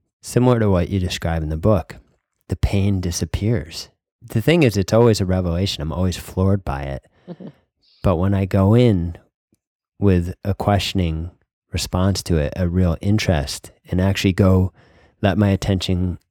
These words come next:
Speaker 1: in the way I think, you know, you describe with an accepting spirit,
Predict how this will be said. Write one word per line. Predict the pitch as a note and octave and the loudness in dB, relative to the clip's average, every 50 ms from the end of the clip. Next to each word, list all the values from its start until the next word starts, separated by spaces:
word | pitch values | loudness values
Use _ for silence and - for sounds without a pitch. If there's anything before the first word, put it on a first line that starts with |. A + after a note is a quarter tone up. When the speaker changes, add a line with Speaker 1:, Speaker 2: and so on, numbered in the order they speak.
| _ _ - | _ _ -6
Speaker 1:
in | - F2+ | -4 0
the | F#2 F3+ | 2 2
way | F3+ G3 - G2 F#2 - | 4 4 4 2 2 0
I | - - | -2 0
think, | - E3 D3+ A2+ - - - - | 0 0 0 0 -4 -8 -14 -6
you | - G2+ G2 | -4 -2 0
know, | F2+ E2 | 0 0
you | E2 E2+ E2 | -2 -2 -2
describe | E2 D#2+ - - - F#2+ F#2 F2+ E2 | -4 -6 -6 -4 -2 -2 0 0 0
with | D#2+ D#2 D#2 | -2 -2 -4
an | E2 | -4
accepting | E2 - - - - F#2 F2 - - F2 D#2+ D2+ D2 | -6 -6 -6 -4 -4 -4 -4 -4 -4 -4 -4 -4 -6
spirit, | - - - - - F#2+ F#2 E2 D2 - - | -8 -8 -6 -4 -4 -2 -2 -4 -4 -8 -10